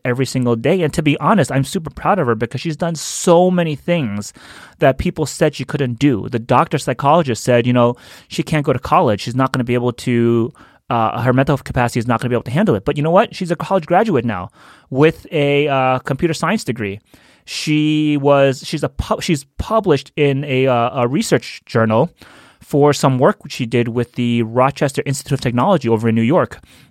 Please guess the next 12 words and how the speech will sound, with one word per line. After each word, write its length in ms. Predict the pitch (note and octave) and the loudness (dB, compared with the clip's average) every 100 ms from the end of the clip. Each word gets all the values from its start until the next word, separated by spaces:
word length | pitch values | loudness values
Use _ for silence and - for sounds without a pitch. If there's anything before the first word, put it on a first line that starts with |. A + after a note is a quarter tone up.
| _ _ _ _ - - | _ _ _ _ -16 0
uh, 120 | C#3+ | 4
when 120 | C#3+ | 6
they 60 | E3 | 6
were 60 | D3 | 4
building 320 | C#3 D3+ C#3 | 4 2 0
some 180 | D3 C#3+ | -2 -4
crazy 680 | - C#3+ C#3 C3+ B2+ A#2+ - - - _ _ - | -2 0 0 -2 -2 -4 -8 -20 -20 _ _ 0
app 220 | C3 - | 2 2
that's 160 | A2+ | -2
gonna 180 | - B2 | -2 -2
help, 260 | A2 C3 - | 0 0 2
like, 200 | A#2 | 0